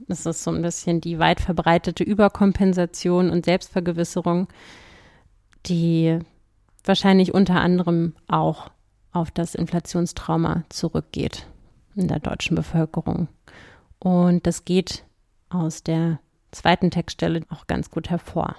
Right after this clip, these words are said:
Es war die Zeit einer starken Umwertung im wirtschaftlichen und im geistigen,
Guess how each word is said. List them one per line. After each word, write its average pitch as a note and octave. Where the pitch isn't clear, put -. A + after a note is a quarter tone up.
Es -
war G3+
die G#3
Zeit F#3
einer F#3
starken -
Umwertung E3
im G3
wirtschaftlichen G3+
und -
im E3+
geistigen, F3